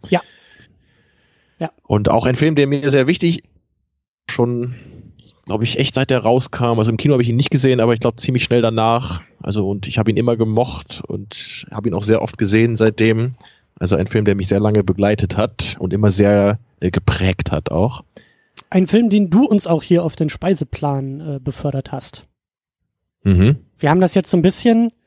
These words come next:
Speaker 1: es, es scheint sich tatsächlich so einzuspielen, ne? Dass, dass wir uns so einpendeln, äh, so einmal du, einmal ich, einmal du, einmal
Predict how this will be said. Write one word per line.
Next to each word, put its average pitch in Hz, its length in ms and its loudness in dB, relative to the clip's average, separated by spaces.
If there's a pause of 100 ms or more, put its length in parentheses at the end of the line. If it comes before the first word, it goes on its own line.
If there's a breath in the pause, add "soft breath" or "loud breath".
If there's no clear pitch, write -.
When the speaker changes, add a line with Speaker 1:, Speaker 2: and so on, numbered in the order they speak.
(340)
Speaker 1:
es, - 280 -4
es - 400 -2
scheint 247 240 0
sich 226 120 2
tatsächlich 226 400 2
so 262 80 2
einzuspielen, 151 640 -2
ne? 196 120 4
Dass, - 240 -6
dass 175 180 0
wir 190 140 4
uns 190 180 0
so 185 80 0
einpendeln, 202 760 2
äh, 180 340 0 (360 soft breath)
so 165 360 -2 (640)
einmal 175 260 4
du, 277 360 4
einmal 170 280 4
ich, - 300 -2
einmal 156 220 -2
du, 254 260 2
einmal 160 240 0